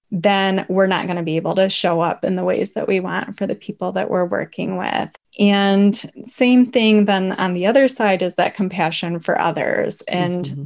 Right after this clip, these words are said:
Speaker 1: that even if we aren't on the same page or we don't quite understand where that person's coming from, or we see the world differently, then being able to kind of look underneath those reactions to see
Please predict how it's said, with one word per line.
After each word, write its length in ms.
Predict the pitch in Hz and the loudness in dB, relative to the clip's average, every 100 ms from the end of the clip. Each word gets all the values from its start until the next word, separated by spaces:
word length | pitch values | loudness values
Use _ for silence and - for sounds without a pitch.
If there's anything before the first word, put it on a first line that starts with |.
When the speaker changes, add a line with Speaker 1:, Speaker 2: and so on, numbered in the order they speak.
| - | 0
Speaker 1:
that 280 | 180 170 - | 0 0 -2
even 280 | 196 190 190 | -2 0 0
if 400 | 180 - - - - | -2 -6 -20 -16 -8
we 320 | 180 175 175 | -4 -2 -2
aren't 300 | - 208 208 | 0 0 0
on 120 | 214 202 | 2 2
the 60 | |
same 240 | 202 214 202 | 2 0 0
page 520 | 208 208 202 196 196 | 0 2 2 0 0
or 140 | 180 190 240 | -4 -4 -8
we 180 | 185 190 | -4 0
don't 220 | 196 208 | 0 0
quite 220 | 214 214 | 2 4
understand 720 | 220 214 208 214 202 202 196 | 4 2 2 2 2 2 0
where 380 | - 185 196 196 | -6 -2 2 4
that 180 | 190 - | 4 2
person's 340 | 202 202 196 | 0 0 -2
coming 380 | - 247 233 226 | 2 2 4 2
from, 580 | - 208 196 190 190 196 | 2 0 2 2 2 0
or 200 | - 170 | 0 -2
we 120 | 175 | -2
see 260 | - 214 214 | -2 2 2
the 120 | 202 | 4
world 300 | 196 190 175 | 2 2 2
differently, 880 | 226 226 190 185 185 170 175 196 _ _ - | 0 0 -2 -2 -2 -2 -2 -4 _ _ 0
then 240 | 220 208 | 4 4
being 240 | 202 208 208 | 6 6 6
able 400 | 202 196 190 190 | 4 2 0 0
to 480 | - - 196 185 180 | -2 0 2 2 0
kind 200 | - 190 | -2 -2
of 140 | 175 | 2
look 160 | 196 196 | 0 0
underneath 640 | 190 196 196 185 190 196 240 | 0 2 2 2 0 0 2
those 260 | 185 175 | 0 2
reactions 920 | 170 170 175 170 - 175 180 180 175 - | 0 0 0 -4 -6 -6 -4 -6 -8 -6
to 160 | 185 | -6
see 520 | - 175 175 170 170 | -6 -6 -4 -4 -6